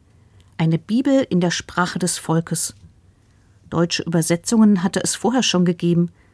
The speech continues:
aber die waren schwer verständlich. Luther wollte so übersetzen, dass die Leute damit etwas anfangen können. Darum hat er gut zugehört, wie die Leute sich ausdrücken.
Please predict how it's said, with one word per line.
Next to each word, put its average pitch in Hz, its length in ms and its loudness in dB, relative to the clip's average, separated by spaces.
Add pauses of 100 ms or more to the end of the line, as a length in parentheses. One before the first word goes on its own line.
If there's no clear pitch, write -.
(220)
aber - 180 -6
die - 180 -8
waren 208 220 2
schwer 165 340 0
verständlich. 175 840 -2 (760)
Luther 220 360 0
wollte 196 260 0
so 180 280 -2
übersetzen, 269 720 -2 (320)
dass - 180 -8
die 208 80 -2
Leute 180 360 2
damit 202 360 0
etwas - 360 -4
anfangen 165 500 0
können. 165 360 -4 (680)
Darum 165 340 -2
hat 175 160 -2
er 170 80 0
gut 202 280 -4
zugehört, 214 840 0
wie 185 80 -2
die 202 80 0
Leute 185 320 2
sich - 260 -8
ausdrücken. 175 640 -4